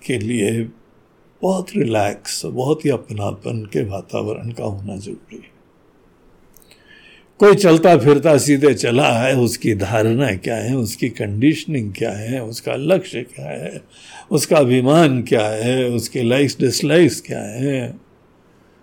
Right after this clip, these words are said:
ये सब फैक्टर्स अध्यात्म में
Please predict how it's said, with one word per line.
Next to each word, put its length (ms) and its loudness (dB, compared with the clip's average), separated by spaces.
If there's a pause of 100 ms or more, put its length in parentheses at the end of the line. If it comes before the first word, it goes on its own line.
(1040)
ये 140 4
सब 200 2
फैक्टर्स 880 0 (100)
अध्यात्म 800 -2
में 460 0